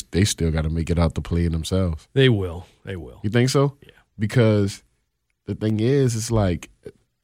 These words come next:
Speaker 1: and I hate saying this 'cause I love Steve Nash, but I just don't think that he's the, the right guy for that, for, for the Nets. In my opinion, I could be wrong. I don't know how you feel about that. But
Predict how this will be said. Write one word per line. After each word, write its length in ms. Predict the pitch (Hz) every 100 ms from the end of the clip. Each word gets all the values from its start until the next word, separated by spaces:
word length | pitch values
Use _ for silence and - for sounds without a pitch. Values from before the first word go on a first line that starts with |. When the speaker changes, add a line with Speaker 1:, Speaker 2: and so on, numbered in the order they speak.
| _ _ _ _ -
Speaker 1:
and 100 | 107
I 60 |
hate 220 | 104 95 -
saying 260 | 95 95
this 140 | 87 -
'cause 180 | 85
I 60 | 80
love 300 | 80 90 87
Steve 300 | - 82 80
Nash, 340 | 78 85 82 -
but 140 | -
I 80 | 87
just 220 | 92 85 78
don't 220 | 82 -
think 240 | 82 80
that 240 | 78 80 - _ _
he's 500 | - 82 90 85 76
the, 240 | - 85 71 -
the 120 | 80
right 260 | 80 85 76
guy 320 | 73 87 87
for 160 | 73 67
that, 200 | 67 62 _ _
for, 300 | - 80 60
for 100 | 82
the 80 | 73
Nets. 460 | 80 104 - - _ _ _ _ _ -
In 100 | 92
my 160 | 110 113
opinion, 420 | - 104 98 92
I 80 | 110
could 160 | 110
be 120 | 90
wrong. 320 | 82 90 90 90
I 60 |
don't 140 | 95 95
know 60 |
how 120 | 90
you 180 | 90 92
feel 240 | - 85 82
about 300 | 80 82 82
that. 200 | 82 71 _ _ _ _ -
But 220 | 98 87